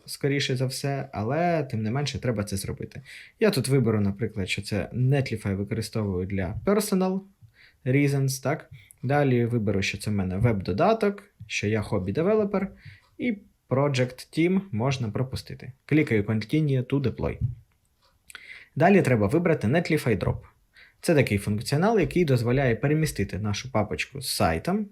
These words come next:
так, і вона вже автоматично завантажиться на сервер. Після цього я клікаю Site Overview, і у мене є посилання. Давайте спробуємо його відкрити.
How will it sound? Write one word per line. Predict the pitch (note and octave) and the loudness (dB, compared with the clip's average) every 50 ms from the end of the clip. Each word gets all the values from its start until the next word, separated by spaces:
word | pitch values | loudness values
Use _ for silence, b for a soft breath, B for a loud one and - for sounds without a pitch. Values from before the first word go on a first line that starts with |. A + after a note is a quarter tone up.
| - | -6
так, | - C3+ D#3 - - B B B B B B B B _ - | -2 -2 -2 -2 -4 B B B B B B B B _ 0
і | F#3 A#3+ | 2 4
вона | A#3+ F#3 D3+ C3 B2 C3+ E3 G3 G#3+ G3+ | 4 4 4 4 4 4 4 4 6 4
вже | E3+ C3+ B2+ C#3+ | 4 4 4 2
автоматично | C3+ A#2 - - - G#2+ G2+ G#2 - - G#3 A3 - - - F#3+ G3 E3+ | 2 2 0 -2 -2 -2 -2 0 2 2 2 2 2 2 2 2 2 4
завантажиться | B2+ B2+ C3+ C3 A#2 G#2 B2+ C3+ C#3 C#3+ B2+ C3 - - G2 | 4 4 2 2 2 2 0 0 0 -2 -4 -6 -6 -6 -4
на | F#2+ A#2 D3+ | -2 -2 -2
сервер. | C#3+ - - E2+ D2+ D2+ D2+ - - - - - - - _ _ _ _ B B B B B B _ | -4 -4 -6 -6 -6 -6 -8 -10 -12 -16 -20 -20 -20 -20 _ _ _ _ B B B B B B _
Після | F#3 F3+ - - F3 | 0 2 2 2 0
цього | E3 - B2+ - A#2 | 2 2 0 0 0
я | A2+ A#2+ | 0 -2
клікаю | A#2 - B2 A2+ - - F#2+ F#2 | 0 0 -2 -2 -2 -2 -4 -4
Site | G2+ - - D3 C#3+ B2+ C3 | -4 -2 0 0 0 0 0
Overview, | A2+ G2+ G#2 G2+ G2+ B2 F3 A#3+ - - _ _ _ _ _ _ _ _ _ _ B B B B B B B B - | 0 -2 0 0 2 2 2 0 -2 -6 _ _ _ _ _ _ _ _ _ _ B B B B B B B B -4
і | B2 | 0
у | A2 | 0
мене | G#2+ A2 A#2 A2+ A2 | 2 2 2 2 2
є | G2+ G2 | 2 2
посилання. | - F#2+ - - F2+ E2 D#2+ D2+ D#2+ G2+ D3 G3+ G2+ - | 0 -2 -4 -4 -4 -4 -2 -2 -2 -2 -2 -4 -4 -2
Давайте | - G#2 A2 A2+ A2 - | 0 2 4 4 2 2
спробуємо | G#2 - - A2 G2+ G#2 G2+ G2 G2 | -2 -2 -2 -2 0 2 2 2 2
його | F#2+ G2+ G2 G2 | 0 0 0 2
відкрити. | F#2 F#2+ - - - - - - G3 G3+ | 0 0 0 -2 -6 -6 -6 -6 -6 -8